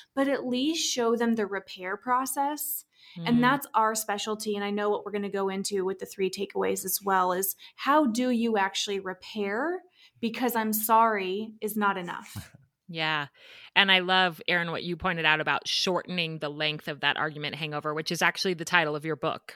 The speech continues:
Speaker 2: right? The Argument Hangover.
Speaker 3: That's right,
Speaker 1: Yeah.
Speaker 3: yeah.
Speaker 2: Yeah, shorten the amount of time that you are out of connection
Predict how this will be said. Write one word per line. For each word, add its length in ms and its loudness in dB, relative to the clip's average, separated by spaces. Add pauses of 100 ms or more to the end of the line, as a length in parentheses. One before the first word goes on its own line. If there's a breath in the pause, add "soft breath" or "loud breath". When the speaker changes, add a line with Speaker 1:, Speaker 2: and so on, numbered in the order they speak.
Speaker 2:
right? 360 -2
The 80 -2
Argument 420 -4
Hangover. 600 -4
Speaker 3:
That's 220 0
right, 220 0
Speaker 1:
Yeah. 40 -4
Speaker 3:
yeah. 160 -4 (380)
Speaker 2:
Yeah, 300 4
shorten 400 2
the 140 4
amount 300 4
of 100 -4
time 340 2
that 140 -4
you 140 0
are 180 0
out 240 4
of 120 -2
connection 720 -6